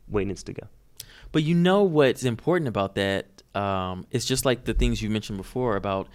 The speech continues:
Speaker 2: when you did the Pixar class, they took you back to the fundamentals. It's something about posing it out visually and seeing what you're doing.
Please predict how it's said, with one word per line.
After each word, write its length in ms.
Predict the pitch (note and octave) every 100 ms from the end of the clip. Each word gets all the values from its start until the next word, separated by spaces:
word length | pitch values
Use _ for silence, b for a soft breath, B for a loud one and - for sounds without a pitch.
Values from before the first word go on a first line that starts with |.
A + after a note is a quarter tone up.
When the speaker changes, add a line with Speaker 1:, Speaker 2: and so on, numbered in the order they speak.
| B B B B
Speaker 2:
when 180 | G2+ G#2
you 160 | G#2+
did 200 | G2 G#2
the 60 | G2+
Pixar 300 | C3 - G#2
class, 240 | G2+ F#2
they 80 | -
took 180 | - -
you 60 |
back 160 | G2+ F#2+
to 100 | -
the 60 | F2+
fundamentals. 800 | - F#2 F2+ G#2 - E2+ - - b b b b b b
It's 180 | C3 -
something 260 | D3 D#3
about 300 | C#3 B2 G2
posing 380 | - C3 B2+ A#2
it 100 | G2+
out 400 | G#2 G#2+ F#2+ - _ _ _
visually 640 | A2 A#2+ C3+ A#2+ F#2+ F#2
and 120 | F2+ F#2+
seeing 360 | - A#2 G#2+
what 160 | F#2+ -
you're 80 | F2
doing. 460 | G2+ G2+ F#2 F#2